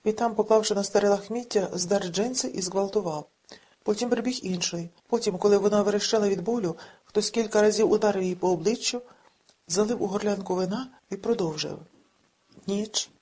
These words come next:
Щойно закінчилося гульбище. Дехто пішов геть. Більшість залишилася спати на ліжках,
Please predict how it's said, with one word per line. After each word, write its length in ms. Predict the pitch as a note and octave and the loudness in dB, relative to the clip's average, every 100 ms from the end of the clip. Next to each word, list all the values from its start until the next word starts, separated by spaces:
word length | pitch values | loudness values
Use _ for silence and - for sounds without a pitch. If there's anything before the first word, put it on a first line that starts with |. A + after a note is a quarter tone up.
| - | -10
Щойно 400 | - - B3 B3+ | -6 0 0 0
закінчилося 680 | B3+ G#3+ F3+ G3 G3+ G3+ | -2 -4 -2 0 0 -2
гульбище. 600 | F#3 F3 E3 F3 - - E3+ _ _ _ F#3+ | -4 -6 -6 -6 -8 -8 -14 _ _ _ -4
Дехто 300 | G#3 G#3 G#3+ | -4 -4 -6
пішов 360 | G3+ - G#3 | -2 0 0
геть. 380 | F#3+ F3 E3+ - _ _ - | -4 -10 -12 -14 _ _ -10
Більшість 500 | F3+ G#3 G3+ G#3+ G3 | -2 -2 0 -2 2
залишилася 800 | G3 G3 - G#3+ G3+ - F#3+ F#3 | 4 4 4 2 2 0 0 0
спати 520 | - - G3 G3 G3 | -2 -2 -4 -2 -4
на 320 | F#3+ F#3+ F#3 | -2 -2 -4
ліжках, 580 | G3 A3+ - - D3+ D3+ | -2 -2 -2 -2 -10 -16